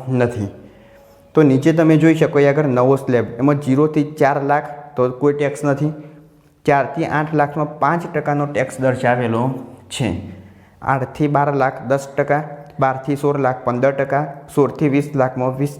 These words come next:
ટકા, વીસથી ચોવીસમાં પચીસ ટકા અને ચોવીસથી વધુ આવક થાય તેના પર ત્રીસ ટકા ટેક્સ ભરવાનો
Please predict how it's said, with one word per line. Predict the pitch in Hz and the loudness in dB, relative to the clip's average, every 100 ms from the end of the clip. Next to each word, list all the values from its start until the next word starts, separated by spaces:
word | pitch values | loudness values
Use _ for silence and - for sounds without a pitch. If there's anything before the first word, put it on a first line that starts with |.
| - | -6
ટકા, | 139 143 156 - - - - | 0 0 0 -10 -18 -16 -2
વીસથી | 131 143 139 143 | 0 0 0 2
ચોવીસમાં | 143 135 143 139 | 2 2 0 -2
પચીસ | 131 131 151 | -2 -2 -6
ટકા | 147 - 156 | -4 -2 0
અને | 147 151 - - | 0 -2 -6 -6
ચોવીસથી | - 139 165 165 170 | 0 2 2 -2 0
વધુ | 147 131 135 | 2 2 2
આવક | 143 151 151 | 2 2 -2
થાય | 165 151 - - - - - - | -2 -2 -4 -12 -16 -20 -14 -6
તેના | 135 131 | -2 0
પર | 143 143 - - | -2 -4 -10 -2
ત્રીસ | 160 156 | -2 0
ટકા | 139 139 | -2 0
ટેક્સ | 135 127 131 | 0 0 0
ભરવાનો | 131 123 113 113 | 0 2 2 0